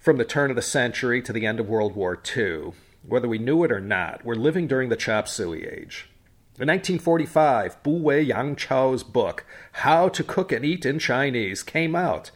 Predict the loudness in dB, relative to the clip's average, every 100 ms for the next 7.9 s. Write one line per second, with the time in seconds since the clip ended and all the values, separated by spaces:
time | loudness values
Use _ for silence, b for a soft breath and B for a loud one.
0 | B -4 2 2 4 2 2 -4 -20 _
1 | _ _ -2 0 0 -2 -4 -2 0 -2
2 | -2 6 6 6 4 2 2 -2 -6 B
3 | B -4 2 4 4 2 -2 -2 -4 -10
4 | -4 0 0 -2 -6 -6 -2 -2 -4 -8
5 | -8 -8 -8 -10 -12 -14 -20 _ _ -2
6 | 2 4 4 0 0 2 2 0 -2 -2
7 | -2 -2 0 0 -2 -6 -6 -6